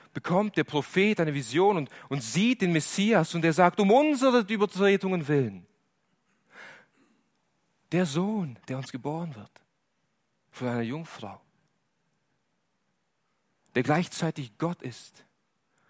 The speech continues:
und ein sündloses Leben auf dieser Erde lebt. Meine Sünden wird, werden auf ihn gelegt werden.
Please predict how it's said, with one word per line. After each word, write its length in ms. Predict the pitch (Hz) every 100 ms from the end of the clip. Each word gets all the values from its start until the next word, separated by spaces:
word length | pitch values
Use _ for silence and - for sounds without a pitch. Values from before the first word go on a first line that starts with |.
| _
und 100 | 123
ein 100 | 131
sündloses 500 | 143 180 185 170 147
Leben 200 | 156 165
auf 120 | 156
dieser 240 | - 127 120
Erde 180 | 143 139
lebt. 460 | 143 147 _ _ _ _ _ _ _ _ _ _ _ _ _ _ _ _ _ _ _ _ _ _
Meine 300 | 117 147 170
Sünden 380 | 165 170 - 123
wird, 240 | 113 -
werden 180 | 123 120
auf 140 | 117 151
ihn 140 | 151
gelegt 340 | 117 143 -
werden. 200 | 113 110